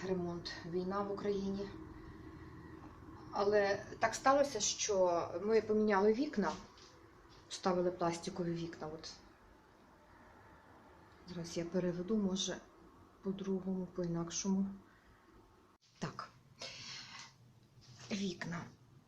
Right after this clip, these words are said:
Нам прийшлось це зробити, тому що, е, наш будинок, ви зн-, хто дивиться вже мене давно, то знає, що наш будинок дуже вже старий, і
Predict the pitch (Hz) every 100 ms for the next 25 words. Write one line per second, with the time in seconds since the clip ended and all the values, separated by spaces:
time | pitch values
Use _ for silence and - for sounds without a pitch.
0 | - - - - - - - - - -
1 | - - - - - - - - - -
2 | 202 214 240 - 190 - - 160 160 165
3 | 170 165 214 214 214 208 - 190 170 -
4 | - 143 151 147 190 196 185 190 180 175
5 | 180 - - - 208 190 185 185 185 180
6 | 180 175 175 185 247 294 190 180 196 170
7 | - 170 170 170 175 170 165 170 165 160
8 | 156 160 165 - - - - - - -
9 | - - - 202 285 302 - 196 185